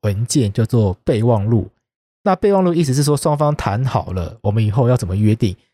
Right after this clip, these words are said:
然后之后再进入实质的协商。那现在的感觉有点类似这种状况。日本在投降的时候答应要把台湾跟澎湖还给中国，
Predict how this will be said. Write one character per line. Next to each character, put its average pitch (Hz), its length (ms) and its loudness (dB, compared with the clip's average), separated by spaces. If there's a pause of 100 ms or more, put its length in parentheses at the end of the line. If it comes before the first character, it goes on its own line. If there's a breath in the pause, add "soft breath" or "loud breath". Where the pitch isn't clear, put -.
(160)
然 113 140 2
后 131 100 2
之 135 140 0
后 131 160 2
再 110 260 0
进 123 300 0
入 120 120 4
实 110 220 0
质 101 180 -6
的 101 140 -2
协 98 180 -4
商。 104 280 -2 (540)
那 190 120 0
现 214 180 0
在 208 120 2
的 180 80 0
感 98 260 -4
觉 98 160 0
有 107 140 2
点 110 200 0
类 120 140 0
似 117 140 -2
这 123 160 0
种 101 280 -4
状 101 280 -2
况。 - 200 -2 (300)
日 190 140 2
本 113 120 0
在 135 120 2
投 117 240 0
降 110 120 0
的 95 80 0
时 98 140 -4
候 107 140 2
答 113 240 0
应 101 100 0
要 110 100 0
把 98 140 -2
台 - 180 -2
湾 104 160 2
跟 110 120 0
澎 95 180 -2
湖 90 100 -2
还 101 120 -2
给 92 80 -6
中 101 220 -2
国， 85 260 -8